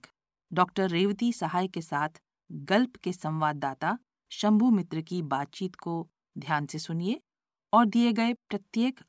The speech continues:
कथन को पढ़कर बताइए कि कथन सही है या गलत।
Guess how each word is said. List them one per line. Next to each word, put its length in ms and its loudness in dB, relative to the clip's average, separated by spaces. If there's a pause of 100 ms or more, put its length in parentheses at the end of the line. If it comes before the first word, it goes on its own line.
कथन 300 -4
को 160 -6
पढ़कर 380 -4
बताइए 560 -6 (260)
कि 100 -8
कथन 600 -6
सही 320 -6
है 220 -6 (280)
या 140 -2
गलत। 440 -10